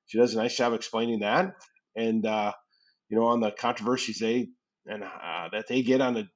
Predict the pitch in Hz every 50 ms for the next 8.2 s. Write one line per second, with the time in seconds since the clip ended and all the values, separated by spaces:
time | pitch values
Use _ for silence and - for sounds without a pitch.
0 | _ - 117 123 131 131 110 - 107 120 156 190 196 180 175 160 143 147 147 151
1 | 151 147 160 175 214 233 202 113 92 - - - - 120 110 107 - - - -
2 | - - _ _ _ _ _ - 123 113 - - 156 135 135 - - 135 143 139
3 | 131 123 120 110 - 135 131 131 123 117 113 117 117 123 120 - - 113 107 113
4 | 127 131 117 110 104 104 - - 110 101 95 90 - - - _ _ _ _ _
5 | _ _ _ _ _ _ _ _ - - - _ _ 123 127 131 147 165 170 160
6 | 151 160 165 160 160 160 - 156 156 156 180 165 139 135 135 143 - 160 147 135
7 | 123 110 - - 113 120 139 131 - - 139 135 - 151 139 131 110 127 127 131
8 | 131 - -